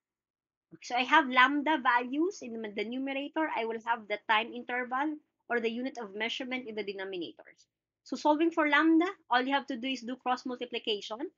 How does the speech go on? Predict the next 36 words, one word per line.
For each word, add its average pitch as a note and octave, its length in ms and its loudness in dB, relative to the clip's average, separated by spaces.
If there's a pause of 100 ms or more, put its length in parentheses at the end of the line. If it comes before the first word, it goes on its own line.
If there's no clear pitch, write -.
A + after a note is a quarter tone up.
(360)
So B3 200 -4
cross C4+ 320 0
multiplying C4+ 580 -2
this, C#4+ 240 -2
I A3+ 140 -6
will A3+ 180 -4
get G#3 280 0
lambda B3+ 580 0
is A3 120 -10
equal A#3 380 -6
to A3 80 -12
eighteen B3+ 500 -6
times A#3 280 -6
point F#3+ 340 -8
five, B3+ 300 2 (360)
and G#3+ 140 -6
that C4+ 160 -2
will C#4+ 100 -2
indeed A3+ 560 -8
give G3+ 220 -2
me G3 320 -10 (320)
lambda A#3 640 2
to A#3+ 80 -4
be A3 260 -10
equal G3 220 -2
to F3+ 120 -14
nine. D#3 380 -12
So A#3 160 -6
meaning, C4 520 4 (400)
the G#3 220 -6
average C#4 500 2
number C4+ 300 -2
of A3+ 160 -4
arrivals G#3 720 -2
in A#3 180 -4
one B3 380 0